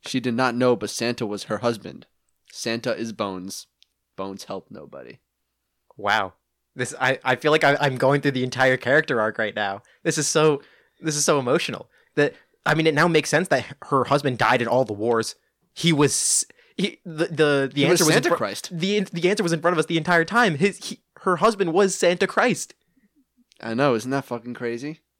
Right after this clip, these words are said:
Speaker 2: He died in the greatest war for our sins, but also our presents.
Speaker 1: But I guess the conclusion is that there's no Christmas.
Speaker 2: I get, yeah.
Speaker 1: 'Cause she's cursed, she can't date the man, so therefore Christmas will be never.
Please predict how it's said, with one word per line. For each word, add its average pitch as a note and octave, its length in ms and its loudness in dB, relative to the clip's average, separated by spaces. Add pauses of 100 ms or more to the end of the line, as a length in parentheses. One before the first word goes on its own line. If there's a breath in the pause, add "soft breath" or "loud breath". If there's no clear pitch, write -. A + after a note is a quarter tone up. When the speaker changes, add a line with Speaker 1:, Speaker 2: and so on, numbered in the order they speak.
(140)
Speaker 2:
He A#2+ 140 -6
died G#2+ 240 2
in G#2 80 -2
the G#2 40 -6
greatest G#2 360 -4
war G2+ 300 -4 (300)
for - 440 -6
our G#2 100 0
sins, G2+ 560 -6
but B2 140 -2
also A2 300 -2
our G#2 120 0
presents. G2 600 -6 (140)
Speaker 1:
But B2+ 120 -4
I B2 100 -10
guess C#3 220 -6
the C#3+ 100 -6
conclusion C#3 540 -6
is G#2 120 -8
that G#2 160 -8
there's G#2+ 180 -8
no A#2 140 -6
Christmas. - 640 -12 (720)
Speaker 2:
I A#2 80 -4
get, - 300 -10
yeah. D3 220 -6 (320)
Speaker 1:
'Cause - 120 -14
she's G#2+ 180 -14
cursed, - 300 -8
she A#2 100 -10
can't A#2+ 220 -10
date A#2+ 160 -8
the G#2 60 -14
man, G#2+ 480 -10 (280)
so A2+ 160 -10
therefore G#2+ 300 -8
Christmas A#2 420 -12
will A2 160 -8
be G2+ 140 -12
never. G2 480 -8